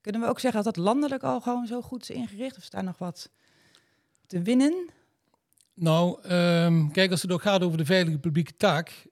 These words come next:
Speaker 2: eh, de ela is van tweeduizend zeven en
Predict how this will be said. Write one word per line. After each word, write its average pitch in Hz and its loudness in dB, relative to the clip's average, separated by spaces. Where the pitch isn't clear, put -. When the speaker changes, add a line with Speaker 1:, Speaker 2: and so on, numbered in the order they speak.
Speaker 2:
eh, 151 -2
de 151 -2
ela 170 2
is 160 -2
van 147 -2
tweeduizend 156 2
zeven 180 0
en 156 0